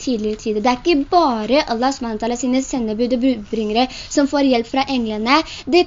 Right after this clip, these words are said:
kan faktisk skje med helt vanlige mennesker som praktiserer religion, som står fast ved Allah subhanahu wa ta'ala sin religion. Vi kommer til å lese et vers lenger frem i Koranen om at den som står fast ved denne religionen her, englene kommer ned og hjelper den.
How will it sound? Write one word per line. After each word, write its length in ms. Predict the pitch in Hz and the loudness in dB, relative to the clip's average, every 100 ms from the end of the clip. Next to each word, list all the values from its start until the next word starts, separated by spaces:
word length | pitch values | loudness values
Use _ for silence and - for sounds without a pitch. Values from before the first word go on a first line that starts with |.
| 349 | 2
kan 260 | 311 359 370 | 2 4 4
faktisk 720 | - 247 - - 311 311 - | 0 -4 -4 -2 -2 -2 -6
skje 240 | - 254 254 269 | 0 2 6 6
med 160 | 285 277 | 4 0
helt 320 | 262 294 359 | 0 0 0
vanlige 400 | 294 262 226 247 262 | 0 0 0 0 0
mennesker 340 | 226 - 233 | 0 -4 -6
som 160 | 240 269 262 | -2 -2 -2
praktiserer 560 | 262 277 - 220 220 254 | -4 -6 -4 -2 0 2
religion, 340 | 277 262 247 254 | 2 0 -2 -4
som 320 | - - 311 | -8 0 0
står 240 | 294 294 311 - | 2 0 -2 -2
fast 480 | - 370 - - | -4 -2 -4 -6
ved 80 | 302 | -2
Allah 160 | 262 269 | 0 0
subhanahu 300 | 269 240 226 | 0 -4 -4
wa 60 | 226 | -4
ta'ala 120 | 220 | -4
sin 120 | 233 220 | -4 -2
religion. 380 | 214 202 190 190 - - | -4 -4 -6 -10 -14 -2
Vi 160 | - 320 | 2 4
kommer 160 | 320 277 | 4 4
til 160 | 302 | 4
å 100 | 311 285 | 4 4
lese 260 | 247 269 | 2 0
et 240 | 285 269 262 | -2 -2 -2
vers 220 | 269 262 | -2 -2
lenger 240 | 240 262 | -2 -2
frem 240 | 269 254 254 | 0 0 0
i 60 | - | 0
Koranen 400 | 247 226 285 302 - | -2 2 2 2 0
om 160 | 269 277 | 4 4
at 80 | 262 | 4
den 160 | 320 | 2
som 160 | 330 320 | 2 -4
står 200 | - 359 - | -2 -2 -2
fast 320 | 320 339 - | -4 -2 -4
ved 160 | 311 277 | -2 0
denne 160 | 269 | 2
religionen 480 | 247 247 226 233 220 233 | 2 -2 -2 -2 -4 0
her, 240 | 262 311 311 - - 320 | 2 2 0 -16 -4 2
englene 540 | 311 254 214 233 269 | 2 2 0 0 -2
kommer 240 | 269 247 226 | 0 0 0
ned 240 | 214 208 | -2 -2
og 80 | 226 | -2
hjelper 400 | 202 185 - 196 | -2 -4 -8 -10
den. 140 | 196 | -10